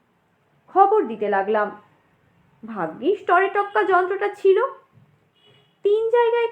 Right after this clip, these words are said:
খবর দিয়ে যখন মাথা তুলেছি, দেখি গার্ড সাহেব চেয়ারে বসে বসে ঝিমোচ্ছে। "দিয়েছো খবর?" "হ্যাঁ স্যার।" "এবার তাহলে খাওয়া দাওয়া করা যাক।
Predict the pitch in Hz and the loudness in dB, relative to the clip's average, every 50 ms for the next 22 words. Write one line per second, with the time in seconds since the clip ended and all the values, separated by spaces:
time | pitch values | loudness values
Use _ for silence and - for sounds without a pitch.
0 | - - 339 285 285 311 339 370 370 381 403 427 440 453 440 392 330 311 320 359 | -4 -2 0 0 0 0 0 -2 0 2 2 2 4 2 2 2 0 0 0 -2
1 | 370 330 294 262 240 254 - - 359 381 381 415 392 440 427 403 - - 392 381 | -4 -2 -2 -2 -2 -4 -4 -4 -6 -4 -2 -2 0 0 -2 -2 -2 2 2 4
2 | 330 277 269 277 294 359 392 - _ _ _ _ _ _ _ _ _ _ _ - | 4 2 0 -4 -6 -8 -10 -14 _ _ _ _ _ _ _ _ _ _ _ -16
3 | 240 208 233 220 220 220 - - 539 523 415 - 320 311 320 320 - - 381 370 | -10 -4 -4 -4 -4 -4 -4 -2 -2 0 0 2 2 4 2 2 0 0 2 2
4 | 370 381 370 370 370 - - _ _ _ _ - 294 285 285 285 330 392 339 311 | 2 2 0 -2 -6 -10 -16 _ _ _ _ -2 0 2 2 2 2 0 0 -2
5 | 277 262 269 262 208 240 285 - 508 480 - 285 233 202 185 185 185 - - 254 | -2 -2 -4 -4 -4 -4 -2 -2 -2 -2 -2 -4 -4 -4 -6 -8 -10 -8 -6 -4
6 | 208 - - - - - - - - _ _ _ _ _ _ _ _ _ _ _ | -4 -4 -6 -10 -20 -20 -20 -20 -20 _ _ _ _ _ _ _ _ _ _ _
7 | _ _ _ _ _ - 359 427 523 554 539 508 - 349 240 208 208 - - 277 | _ _ _ _ _ 4 6 8 8 8 6 4 2 0 0 0 0 4 4 4
8 | 277 - 359 403 415 - - - _ _ _ _ _ _ _ - - - - _ | 6 6 2 0 0 -4 -10 -20 _ _ _ _ _ _ _ -20 -20 -20 -20 _
9 | _ _ _ - 427 523 539 571 381 262 - 466 - - - - - - - - | _ _ _ -2 0 0 0 0 0 0 0 0 -2 -6 -12 -20 -20 -20 -20 -20
10 | - - - - - - _ _ _ _ _ _ _ - 302 392 453 494 480 480 | -20 -20 -20 -20 -20 -20 _ _ _ _ _ _ _ -4 -2 -2 0 2 0 0
11 | 480 - 466 453 427 415 453 427 453 440 - - 415 403 427 427 415 427 440 427 | 0 2 2 2 2 2 2 2 0 0 0 2 4 4 4 4 2 0 2 2
12 | 427 427 427 427 403 415 427 415 359 403 466 571 | 2 0 0 0 0 0 0 0 0 -2 -2 -4